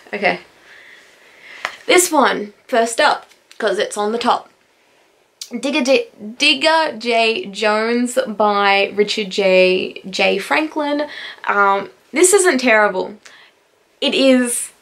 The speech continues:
enjoyable. It's a nice, cute, oh, it's not cute, but it's a quick, easy,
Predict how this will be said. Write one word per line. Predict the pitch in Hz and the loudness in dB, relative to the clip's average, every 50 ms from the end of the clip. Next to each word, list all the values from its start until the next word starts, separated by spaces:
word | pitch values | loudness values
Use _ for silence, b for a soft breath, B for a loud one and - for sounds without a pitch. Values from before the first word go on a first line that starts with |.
| _ _ | _ _
enjoyable. | 220 220 220 190 208 202 202 196 196 196 190 190 190 180 | 2 2 4 4 4 6 6 6 4 4 2 -2 -2 -2
It's | - 196 196 | -2 -4 -2
a | 202 202 | -2 0
nice, | 208 214 214 214 214 - | 0 2 0 0 -2 -8
cute, | - - - - 220 208 208 202 202 196 - _ _ _ - | -14 -14 -10 -6 -4 -2 -2 -2 -4 -6 -10 _ _ _ -8
oh, | 233 233 | -6 -6
it's | - - - - | -6 -8 -6 -6
not | 226 220 - | -6 -6 -8
cute, | - - - 202 196 196 185 - - - | -14 -8 -8 -6 -4 -6 -6 -8 -4 -4
but | 208 208 | 0 2
it's | 214 - - - - 233 | 2 0 0 -4 -6 -2
a | 220 220 208 - - - | -2 -2 -2 -2 -6 -10
quick, | - - - 302 302 - - - B B B B B B B B _ | -14 -6 -6 -6 -6 -6 -14 -20 B B B B B B B B _
easy, | 240 240 240 233 214 233 233 226 226 226 220 220 220 220 220 220 220 | -2 0 0 0 0 -2 -2 0 0 0 0 0 2 0 0 0 -4